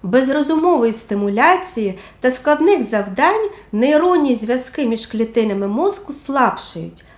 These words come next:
а його реактивність, тобто швидкість реагувати на стимули, швидкість, з якою мозок обробляє інформацію, а також здатність мозку адаптуватися, знижується.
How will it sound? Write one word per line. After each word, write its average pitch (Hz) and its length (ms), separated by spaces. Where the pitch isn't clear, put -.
а 202 100
його 277 580
реактивність, 349 1000
тобто 262 480
швидкість 254 680
реагувати 208 640
на 175 120
стимули, 294 760
швидкість, 262 880
з 196 100
якою 269 300
мозок 254 460
обробляє 226 600
інформацію, 226 840
а 208 60
також 240 320
здатність 214 760
мозку 240 460
адаптуватися, 214 1000
знижується. 233 840